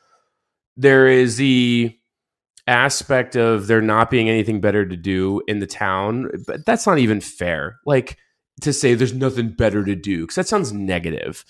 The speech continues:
Dayton basketball is the show in town. And,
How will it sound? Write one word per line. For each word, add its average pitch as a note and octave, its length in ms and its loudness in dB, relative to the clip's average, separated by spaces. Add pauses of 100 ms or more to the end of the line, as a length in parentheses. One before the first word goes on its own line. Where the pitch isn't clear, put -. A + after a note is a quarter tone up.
(480)
Dayton A3+ 400 2
basketball B2+ 720 2
is A#2+ 380 -2
the C#3+ 260 -2
show G#2+ 420 0
in D3 120 0
town. D#3+ 500 0 (380)
And, E3+ 240 0